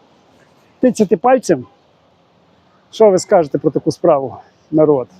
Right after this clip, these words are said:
Ну, дуже, дуже неприємно і добрати слова.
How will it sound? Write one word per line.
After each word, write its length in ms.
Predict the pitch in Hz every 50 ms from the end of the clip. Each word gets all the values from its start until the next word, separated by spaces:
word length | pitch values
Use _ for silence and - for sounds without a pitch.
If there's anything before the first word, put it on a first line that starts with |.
| _ _ _ -
Ну, 260 | 147 165 196 202 202 180
дуже, 460 | 202 151 180 202 165 170 180 165 135 - - _ _ - - - - - - _ -
дуже 280 | 151 190 180 156 165
неприємно 680 | 170 165 156 - 180 190 214 220 202 180 160 151 143 - -
і 580 | 170 156 156 156 151 151 147 143 139 135 135 131 127 _ _ _ _ _ _ _ _ _ - -
добрати 460 | 147 175 165 170 185 165 - - 165
слова. 400 | - - 185 180 175 165 135 -